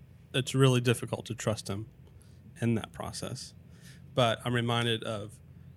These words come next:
again, Lewis talking about something very similar that Perkins brings up, and you mentioned that in the location in which we've been placed and the friendships and family that we have, that's where God has, has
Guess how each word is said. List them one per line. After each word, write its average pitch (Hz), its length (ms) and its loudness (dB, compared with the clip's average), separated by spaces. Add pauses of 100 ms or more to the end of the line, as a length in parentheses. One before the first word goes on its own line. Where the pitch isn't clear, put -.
again, 113 500 -4
Lewis 117 480 0
talking 110 420 -4
about 104 500 -8 (500)
something 123 340 -4
very 113 200 2
similar 113 340 -2
that - 120 -10
Perkins 113 340 -4
brings 110 280 -6
up, 117 220 -4
and 110 120 -6
you 113 160 -6
mentioned 117 500 -4 (600)
that 120 200 -2
in 131 160 2
the 123 60 0
location 120 640 -2
in 113 100 -4
which 110 220 -8
we've 113 140 -8
been 101 160 -8
placed 110 560 -4
and 113 120 -6
the 104 60 -6
friendships 120 600 0
and 101 120 -6
family 120 340 0
that - 100 -8
we 104 100 -6
have, 104 480 -2 (640)
that's 120 300 0
where 110 80 -2
God 107 220 0
has, 107 100 -8
has 107 240 -6